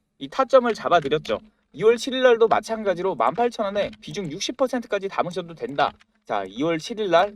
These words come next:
여덟 시 사십팔 분 장 시작 이전에 미리 발송을 해드렸고 총 사백십이 분의 구독자분들에게 발송을 해드렸기 때문에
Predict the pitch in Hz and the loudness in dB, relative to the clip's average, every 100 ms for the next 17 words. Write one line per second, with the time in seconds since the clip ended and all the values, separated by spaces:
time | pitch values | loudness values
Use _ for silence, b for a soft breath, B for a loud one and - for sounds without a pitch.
0 | 131 123 208 220 196 139 156 220 208 127 | -2 4 4 2 -4 -8 0 0 0 -2
1 | - - 127 147 - 196 117 170 269 254 | -10 -4 -4 -2 -2 -2 -2 0 2 2
2 | 151 143 160 120 - 165 220 254 208 147 | -2 -4 -4 -4 -2 -2 -2 -2 -4 -2
3 | 226 - - 214 - 220 240 - 285 294 | -4 -4 -8 -12 -4 -2 -2 -2 -6 -4
4 | 269 240 165 233 240 214 202 185 180 - | -4 -6 -8 -2 0 0 0 -4 -6 -4
5 | 135 180 170 220 233 202 180 180 151 160 | -6 -4 -4 -4 -6 -8 -6 -4 -4 -8